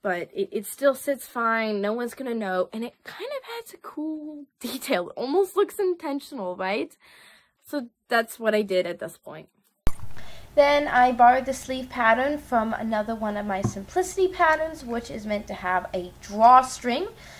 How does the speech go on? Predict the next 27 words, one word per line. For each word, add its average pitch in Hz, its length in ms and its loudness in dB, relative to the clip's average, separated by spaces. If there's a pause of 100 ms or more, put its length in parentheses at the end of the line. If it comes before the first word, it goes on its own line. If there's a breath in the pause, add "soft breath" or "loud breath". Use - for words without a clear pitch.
(380 loud breath)
on 185 380 0 (300)
the 175 80 -6
bottom, 180 480 -2 (1040)
but 196 140 -4
I 185 100 -4
didn't 175 300 -10
do 185 140 -6
that. - 500 -2 (340)
I 202 380 2
pinned 254 500 0
two 302 240 -4
layers 233 400 4
together 190 380 2
since 190 360 -6
the 214 140 -4
fabric 196 460 2
was 196 160 0
so, 208 840 2 (320)
um, 175 280 -4
slippery. 226 600 -4
I 180 160 -4
wanted 185 360 -2
it 185 120 -8
to 190 60 -10
have 180 140 -4
more 170 160 -10
structure. 311 580 -4